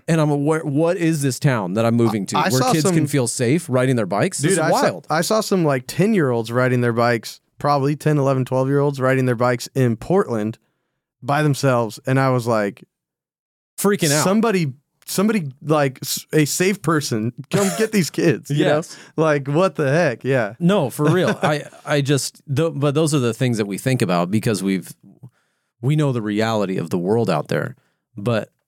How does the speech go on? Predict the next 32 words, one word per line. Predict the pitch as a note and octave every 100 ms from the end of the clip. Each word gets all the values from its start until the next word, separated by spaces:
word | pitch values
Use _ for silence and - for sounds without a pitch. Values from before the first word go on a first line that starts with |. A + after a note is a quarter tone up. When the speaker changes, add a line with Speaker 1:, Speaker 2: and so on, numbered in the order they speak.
| -
Speaker 1:
<coughs> | - - - _ _ _ -
anyway, | F3 C3+ G2+
I, | A2 B2+ - - - - _ _ -
that's | C3+ D#3 -
the | C#3
kind | C3+ A#2
of | -
stuff | A#2 G2+
that | G#2+
I | F#2+
think | A2 F#2+ _ _ -
Malachi | G#2 G#2+ A2 G#2 G2
is | F2+
addressing | F2+ F2 F#2+ C3+ F2+ F2
there | F2+ F2+
at | F#2+
the | E2+
end, | F2 A#2 F2 E2 _ _ _ _ -
where | G#2
he's | G2
like, | F#2+
"You're | G#2+ B2
gonna, | C3+ G#2
all | - F2+ C3+
those | C3 -
things | B2 A#2+ A2
that | G2+
are | F#2 F2
against | E2 G2+ G2+ G#2+ -
you, | E2 D#2
that | E2 - -
you're," | G#2 F#2 G#2+ G#2 G2 F2+